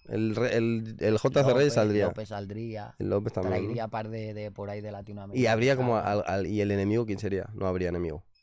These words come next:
Speaker 2: Habría enemigos.
Speaker 1: ¿Pero sería rapero o sería?
Speaker 2: Sería, es que puede salir cualquier gente, porque tú sabes que uno ahí, luego sale que la gente que tú menos esperas sale pa' ese proyecto, tú me entiendes, mi hermano. Luego sale una gente que tú dices, "Uh",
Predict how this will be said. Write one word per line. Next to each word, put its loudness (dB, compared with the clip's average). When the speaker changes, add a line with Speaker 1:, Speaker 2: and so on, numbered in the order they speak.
Speaker 2:
Habría -8
enemigos. -12
Speaker 1:
¿Pero 4
sería 4
rapero 4
o 2
sería? 2
Speaker 2:
Sería, -8
es -10
que -4
puede 0
salir -2
cualquier -2
gente, -4
porque -2
tú -4
sabes 2
que -2
uno -4
ahí, -2
luego 2
sale 0
que 0
la 4
gente 4
que 4
tú 0
menos -2
esperas 0
sale 4
pa' 4
ese 2
proyecto, -4
tú -8
me -4
entiendes, 0
mi -10
hermano. -14
Luego -10
sale -8
una -10
gente -12
que -10
tú -14
dices, -12
"Uh", -12